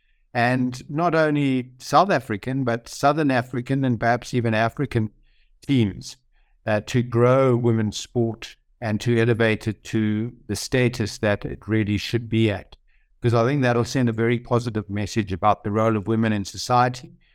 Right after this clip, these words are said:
and also the role of physical activity in our lives. So I, I think you've highlighted a very important area where Wits and other universities can play a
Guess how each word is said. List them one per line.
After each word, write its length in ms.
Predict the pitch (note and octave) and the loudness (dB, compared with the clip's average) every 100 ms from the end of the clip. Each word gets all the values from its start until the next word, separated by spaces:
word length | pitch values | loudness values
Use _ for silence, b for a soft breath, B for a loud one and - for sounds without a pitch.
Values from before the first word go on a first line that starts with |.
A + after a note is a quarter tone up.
| _ - | _ -4
and 180 | A2 A#2 | -2 0
also 520 | C3 B2+ - A2+ G#2+ | 0 0 2 2 2
the 120 | G#2 | 0
role 240 | G#2 G#2 | 2 2
of 100 | G#2 | 0
physical 400 | - A2 G2 - | -4 -4 -4 -2
activity 720 | G#2+ - - G#2 G2+ - G#2 | -2 -2 -2 -2 -4 -4 -4
in 80 | G2+ | -2
our 180 | F#2+ F#2+ | -2 -2
lives. 560 | G2 F#2+ F#2 - - - _ _ _ - | 0 -2 -2 -10 -20 -20 _ _ _ -6
So 160 | B2+ | 2
I, 440 | C3 D#3 E3 D3 D#3+ | 4 4 4 2 2
I 40 | |
think 300 | D#3+ E3+ C#3 | 2 -2 0
you've 240 | C3 A#2 | -2 -2
highlighted 520 | A#2+ B2 B2 A#2+ A#2 A#2 | 2 4 6 4 2 -4
a 60 | |
very 260 | G2+ A2+ A#2 | -2 -2 -2
important 600 | G#2+ - A#2+ A#2 A#2 G#2 | -4 -8 -10 -10 -8 -2
area 440 | G#2+ A2 G#2 F#2 - _ _ _ | 0 0 0 -4 -10 _ _ _
where 640 | G2+ A2 G#2+ G2+ G2+ G#2 B2 _ - | -2 0 2 0 -2 -4 -8 _ -2
Wits 320 | A#2+ D#3+ - | 2 2 0
and 100 | A2 | 2
other 160 | G#2 A2 | 4 4
universities 680 | A2 G#2+ G2+ G#2 - G#2 F#2 | 2 2 2 0 -2 -6 -6
can 180 | - | -8
play 540 | F#2+ A2 G#2+ G2+ G#2 A#2 _ _ | -6 -2 0 2 0 -4 _ _
a 240 | A#2+ A#2+ | -10 -4